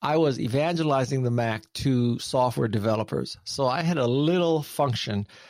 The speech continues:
which was to convince software and hardware companies to make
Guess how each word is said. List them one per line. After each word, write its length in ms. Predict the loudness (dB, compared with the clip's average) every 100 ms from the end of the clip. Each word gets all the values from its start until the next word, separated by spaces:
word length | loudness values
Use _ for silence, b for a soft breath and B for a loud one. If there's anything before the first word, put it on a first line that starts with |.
| B B
which 200 | -2 0
was 140 | -2
to 100 | -2
convince 640 | 0 0 2 0 0 -4 -12 -14
software 460 | -2 0 0 2 0
and 100 | 2
hardware 320 | 2 2 0
companies 400 | 0 -2 0 -2
to 100 | -2
make 360 | -2 -2 -4 -8